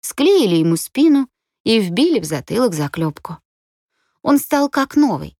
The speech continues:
только перестал кивать головой. "Вы что-то загордились с тех пор, как разбились в куски", сказал обер-унтер-генерал-командир-сержант Козлоног.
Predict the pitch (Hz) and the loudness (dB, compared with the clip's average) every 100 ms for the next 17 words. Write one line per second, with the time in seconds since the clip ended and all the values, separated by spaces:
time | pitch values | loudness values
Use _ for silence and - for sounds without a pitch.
0 | _ _ _ _ 190 170 190 170 208 214 | _ _ _ _ -8 -6 -8 -6 -4 -4
1 | - 349 339 202 185 214 165 160 147 123 | -2 -4 -2 -2 -2 -2 -4 -4 -4 -10
2 | 127 _ _ _ _ _ _ _ _ _ | -16 _ _ _ _ _ _ _ _ _
3 | _ _ _ _ 175 175 180 - 285 339 | _ _ _ _ -2 0 0 0 -2 -4
4 | - 359 226 208 196 170 135 110 135 - | -2 -2 0 0 -2 -2 -6 -4 -6 -4
5 | 175 - 180 156 170 190 175 156 170 165 | -4 -2 -2 -2 -2 -2 -2 0 0 0
6 | - - 220 - - 180 - _ _ _ | -4 -4 -4 -4 -4 -4 -4 _ _ _
7 | _ - 190 175 170 160 - 180 165 165 | _ -8 -4 0 0 0 0 0 0 -2
8 | - 185 156 156 143 185 170 165 170 160 | 0 0 0 -2 -4 -2 0 2 0 -2
9 | - 160 160 165 156 - 151 165 240 277 | -2 -2 0 -2 -4 -4 -6 0 0 0
10 | - 214 175 208 170 92 - | -2 -4 0 0 0 -4 -12